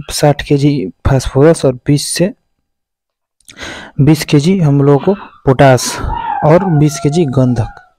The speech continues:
गंधक और पोटाश इसके पहले भी बताया दोस्तों कि बा-, काफ़ी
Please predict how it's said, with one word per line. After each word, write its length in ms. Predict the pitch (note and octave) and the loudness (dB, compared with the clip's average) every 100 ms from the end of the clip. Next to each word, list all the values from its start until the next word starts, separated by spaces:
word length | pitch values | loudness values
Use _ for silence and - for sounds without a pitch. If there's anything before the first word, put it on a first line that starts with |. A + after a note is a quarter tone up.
| _ | _
गंधक 440 | B2+ - B2 D3+ D3+ | -10 -2 0 2 0
और 120 | D3 | -2
पोटाश 380 | D3+ D3+ D3+ D3 | -2 0 0 0
इसके 220 | C#3 - | -2 -2
पहले 300 | C#3 C#3+ C#3+ | -2 2 2
भी 80 | D3 | 2
बताया 320 | D3 D3 D3+ | 2 2 0
दोस्तों 340 | D3 D3 D3+ D3+ | 0 -4 -2 0
कि 100 | D3 | 0
बा-, 280 | C3 A#2 - | 0 -2 0
काफ़ी 320 | F3+ F3+ G#3+ | -2 0 0